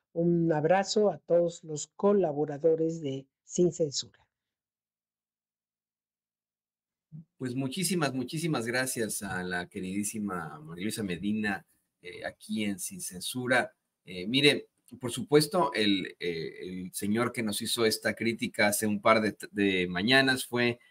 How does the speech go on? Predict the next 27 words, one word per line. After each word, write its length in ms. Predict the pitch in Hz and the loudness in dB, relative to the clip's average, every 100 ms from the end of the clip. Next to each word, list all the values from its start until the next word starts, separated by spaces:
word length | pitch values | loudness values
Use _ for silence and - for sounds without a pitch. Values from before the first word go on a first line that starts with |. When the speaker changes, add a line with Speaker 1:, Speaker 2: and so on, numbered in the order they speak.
| _ | _
Speaker 2:
Ignacio 500 | 101 110 127 - 113 | -4 2 2 4 2
Hernández, 720 | 104 117 127 131 202 - - _ - - _ _ _ _ _ | 4 4 4 2 -4 -6 -12 _ -20 -20 _ _ _ _ _
y 100 | 98 | -10
aquí 320 | 92 - 110 101 | -10 -4 -2 0
lo 400 | 95 87 80 - | 0 -2 -6 -14
compartimos. 760 | 175 156 - - 143 151 151 - _ _ _ _ | -14 -10 -8 -2 0 2 0 -4 _ _ _ _
Eh, 120 | - - | -18 -8
qué 100 | 120 | -4
bueno 300 | 107 - 110 | -2 -2 -2
que 100 | 101 | -4
podamos 440 | 95 101 107 104 | -4 -2 -2 -2
seguir 300 | - 92 101 | -4 0 0
haciendo 400 | 92 - 101 98 | 0 -2 -2 -2
este 260 | 92 - 92 | -4 -6 -6
tipo 320 | 80 98 95 | -6 -4 0
de 220 | 87 82 | 0 0
planteamientos 920 | 80 90 87 87 87 92 98 92 - | -4 -6 -6 -6 -6 -6 -6 -6 -8
aquí 320 | 90 - 101 101 | -8 -4 0 2
en 100 | 101 | 0
Sin 200 | 90 80 | -4 -6
Censura. 400 | 82 160 117 113 | -10 -6 -2 -2
Insisto, 540 | 208 220 - - - _ _ _ _ _ _ _ _ | 0 -2 -2 -4 -6 _ _ _ _ _ _ _ _
eh, 180 | - - | -20 -10
una 220 | 110 123 117 | -2 4 6
y 80 | |
otra 240 | 117 117 104 | 6 6 6
vez 460 | 104 110 - - | 4 2 -2 -6